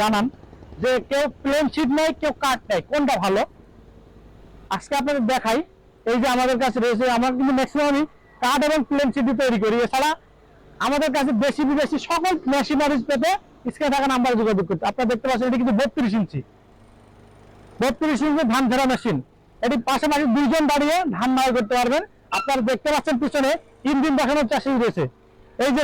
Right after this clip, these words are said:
চ্যাসিসের মাধ্যমে এখানে সর্বনিম্ন সাড়ে চার এবং সর্বোচ্চ দশ হর্স পাওয়ারের ইঞ্জিন বসাতে পারবেন। আপনারা দেখতে পাচ্ছেন, ভোল্ট কত ফ্রি। আমাদের কাছে কৃষি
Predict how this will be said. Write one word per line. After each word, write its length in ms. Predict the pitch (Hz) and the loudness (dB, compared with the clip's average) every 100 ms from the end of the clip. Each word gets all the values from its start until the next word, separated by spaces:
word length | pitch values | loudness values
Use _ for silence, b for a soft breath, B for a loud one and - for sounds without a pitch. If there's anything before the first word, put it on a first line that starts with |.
| 277 | 0
চ্যাসিসের 400 | 277 285 302 302 | 0 2 2 2
মাধ্যমে 240 | 285 302 302 | 2 2 2
এখানে 180 | 277 294 | 2 0
সর্বনিম্ন 460 | - 285 277 285 277 285 - | 0 0 2 2 2 0 -2
সাড়ে 220 | 254 277 302 | -2 -2 0
চার 140 | 320 381 _ _ 247 | -2 -4 _ _ -2
এবং 120 | 294 - | -2 0
সর্বোচ্চ 320 | 277 277 277 269 | 0 0 0 0
দশ 140 | 262 254 | 0 0
হর্স 140 | 262 247 | -2 0
পাওয়ারের 240 | 277 285 269 | 0 2 2
ইঞ্জিন 200 | 226 240 214 | 0 0 -2
বসাতে 240 | 196 190 | -2 -2
পারবেন। 200 | 170 143 120 - - - - - | -2 -4 -8 -12 -14 -14 -16 -10
আপনারা 200 | 196 240 220 | -6 -2 -2
দেখতে 180 | 226 269 | -2 -2
পাচ্ছেন, 200 | 262 262 214 | 0 0 0
ভোল্ট 160 | 262 247 | 0 0
কত 120 | 294 269 | -2 -2
ফ্রি। 140 | - 269 160 - - - - - - - - - - - - - - - - - - - 185 | -2 -2 -2 -6 -20 -20 -20 -20 -20 -20 -20 -20 -20 -20 -20 -20 -20 -20 -20 -20 -20 -8 -4
আমাদের 260 | 254 285 285 | -2 0 0
কাছে 160 | 262 277 - | 0 0 -2
কৃষি 240 | 277 240 | 0 0